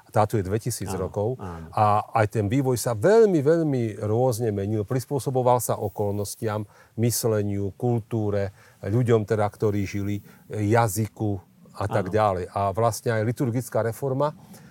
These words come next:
Speaker 1: je vlastne reflexiou na sebavnímanie cirkvi a reflexiou na dobu.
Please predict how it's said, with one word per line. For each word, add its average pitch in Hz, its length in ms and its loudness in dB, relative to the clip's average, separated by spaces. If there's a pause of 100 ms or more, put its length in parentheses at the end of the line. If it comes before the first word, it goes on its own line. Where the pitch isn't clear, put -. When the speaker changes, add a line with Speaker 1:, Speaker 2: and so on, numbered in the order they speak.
(100)
Speaker 1:
je 117 160 2
vlastne 117 720 2
reflexiou 117 960 0
na 98 320 -2 (400)
sebavnímanie 107 880 0
cirkvi 107 560 -6 (960)
a 104 160 0
reflexiou 123 640 -2
na 127 160 0
dobu. 117 320 0